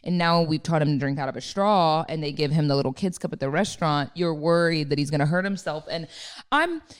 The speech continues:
it's not that I'm not worried that he's gonna get hurt. It's just that I give him much more freedom to kind of roam around the house. And yesterday, I'm in the office in here, like, where we are right now. I have a desk behind the camera and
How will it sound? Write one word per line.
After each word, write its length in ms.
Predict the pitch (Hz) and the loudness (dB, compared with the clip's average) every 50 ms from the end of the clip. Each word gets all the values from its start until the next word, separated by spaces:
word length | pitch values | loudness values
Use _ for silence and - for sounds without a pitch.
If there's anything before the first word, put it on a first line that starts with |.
| - - | -18 -14
it's 140 | 240 247 240 | -10 -6 -4
not 80 | 240 | -2
that 100 | - 302 | 0 0
I'm 80 | 269 240 | 0 2
not 220 | 240 233 208 - | 2 0 0 -2
worried 540 | 185 185 196 202 214 220 214 208 190 185 165 | 0 0 2 2 4 2 2 2 0 0 -2
that 100 | 180 170 | 0 0
he's 160 | 175 175 165 | 0 0 0
gonna 160 | 185 175 160 | 0 0 0
get 180 | 147 143 139 - | 0 -2 -4 -4
hurt. 460 | 147 160 202 214 190 160 147 139 - - | 0 2 4 4 4 4 2 2 0 -2
It's 220 | 170 165 - - | -2 -2 -2 -2
just 240 | - 196 185 - - | -2 -2 -2 0 0
that 160 | 180 165 - | -2 0 2
I 100 | 165 180 | 0 0
give 220 | 180 190 202 202 | 2 2 0 2
him 180 | 214 226 208 196 | 2 2 2 4
much 220 | 180 175 170 - | 2 0 0 0
more 160 | 185 175 156 156 | 0 0 0 0
freedom 440 | - - 185 175 175 175 165 160 143 | 0 2 4 4 4 4 2 0 -2
to 40 | 147 | -4
kind 220 | - 165 170 156 | -2 -2 0 0
of 80 | 151 151 | 0 2
roam 240 | 156 156 156 156 | 0 0 0 0
around 240 | 156 151 147 143 147 | 0 -2 -2 -2 -2
the 100 | 147 190 | -4 -4
house. 560 | 185 196 226 220 208 185 175 175 208 - - - - | -2 2 2 4 4 4 2 0 -2 -8 -10 -4 0
And 360 | 190 190 185 180 190 214 - - | 2 4 4 4 2 0 -4 -6
yesterday, 920 | - 196 202 208 247 - - 233 226 208 190 175 175 170 170 233 277 - - _ _ _ _ _ _ _ - - - - - _ - - | -6 -2 0 0 0 -2 0 0 2 2 4 4 4 4 4 2 -2 -4 -10 _ _ _ _ _ _ _ -20 -20 -20 -20 -20 _ -8 -4
I'm 180 | 196 220 233 | -2 0 0
in 80 | 233 240 | 2 0
the 80 | 233 | 0
office 400 | - - 180 185 180 196 185 180 | 2 2 2 2 2 -2 -4 0
in 100 | - 175 | 0 2
here, 400 | 180 185 196 180 165 165 170 170 165 | 4 4 4 4 4 4 2 0 -2
like, 100 | 151 151 | -4 -2
where 160 | - 165 160 | 0 0 2
we 80 | 156 156 | 2 2
are 160 | 147 139 139 | 0 0 0
right 220 | 139 139 139 - - | 0 -2 -2 -2 0
now. 340 | 170 165 160 156 151 147 | 0 2 2 4 4 4
I 100 | 120 107 | 2 2
have 140 | 156 160 135 | 0 0 -2
a 60 | 139 | -2
desk 280 | 135 156 143 143 - - | -2 -2 -2 -2 -2 -2
behind 400 | - 156 147 165 160 151 147 151 | -2 0 2 2 2 2 2 0
the 60 | 151 | -2
camera 400 | 151 170 180 156 156 156 151 151 | 0 0 2 2 2 4 4 4
and 520 | 147 147 147 139 131 131 131 123 131 147 | 4 4 2 2 2 2 2 2 0 0